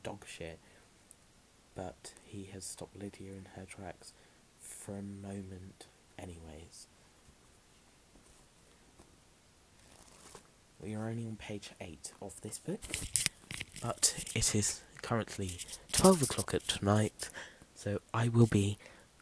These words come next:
switching off for tonight, and I will finish reading this book tomorrow night, or tomorrow during the day. Thank you for listening.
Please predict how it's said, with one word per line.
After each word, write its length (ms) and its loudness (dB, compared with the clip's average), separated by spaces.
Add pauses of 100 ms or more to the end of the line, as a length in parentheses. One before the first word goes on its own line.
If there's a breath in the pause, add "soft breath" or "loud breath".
(440)
switching 420 2
off 140 -4
for 140 -4
tonight, 600 0 (500 loud breath)
and 280 4 (120)
I 220 8
will 260 2 (220)
finish 600 6
reading 420 4
this 140 2
book 380 2 (800 loud breath)
tomorrow 340 6
night, 480 2 (1080 loud breath)
or 220 6 (100)
tomorrow 340 6
during 280 2
the 80 -2
day. 280 -6 (1040 loud breath)
Thank 220 0
you 40 4
for 120 -2
listening. 480 -2